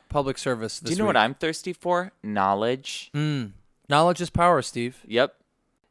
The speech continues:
Speaker 2: And abba the movie. Let's get to it. You don't remember very much of it.
Speaker 1: I do. I do. I just,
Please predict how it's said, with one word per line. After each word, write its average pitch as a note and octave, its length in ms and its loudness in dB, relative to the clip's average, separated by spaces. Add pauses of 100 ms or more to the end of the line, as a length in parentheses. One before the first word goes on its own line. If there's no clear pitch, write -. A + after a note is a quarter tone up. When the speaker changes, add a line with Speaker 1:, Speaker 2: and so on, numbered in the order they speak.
(120)
Speaker 2:
And D3 580 2 (120)
abba A#2+ 260 8
the G#2+ 80 -2
movie. D#2+ 280 -2
Let's A#2 200 0
get G2+ 200 -4
to E2 120 -6
it. C#2+ 140 -4 (180)
You B2+ 180 2
don't G#3 180 6
remember C#3+ 380 6
very A2 220 4
much G#2+ 240 0
of E2 80 -8
it. - 160 -4 (160)
Speaker 1:
I A#3+ 100 2
do. F#3 440 0
I F3+ 100 0
do. E3 200 -2
I D3+ 140 2
just, - 420 -10